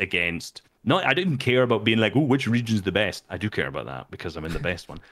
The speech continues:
But, like, that's not even, like, the main selling point. It's like, "Oh,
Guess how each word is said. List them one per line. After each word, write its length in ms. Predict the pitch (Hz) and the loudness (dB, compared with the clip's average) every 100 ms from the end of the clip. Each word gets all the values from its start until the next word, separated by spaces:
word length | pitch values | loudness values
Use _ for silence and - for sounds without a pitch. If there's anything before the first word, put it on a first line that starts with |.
| _ | _
But, 220 | 117 110 | -2 0
like, 160 | 98 95 | 0 0
that's 160 | 131 | 0
not 120 | 135 120 | 2 2
even, 160 | 117 | 2
like, 140 | 110 92 | 0 0
the 80 | |
main 340 | 92 101 101 95 | 0 0 0 -2
selling 400 | - 113 113 95 | 0 2 2 0
point. 300 | 92 82 73 | -2 -4 -4
It's 180 | 92 - | -8 -2
like, 300 | 101 92 - _ - | -2 -2 -6 _ 0
"Oh, 160 | 120 | 0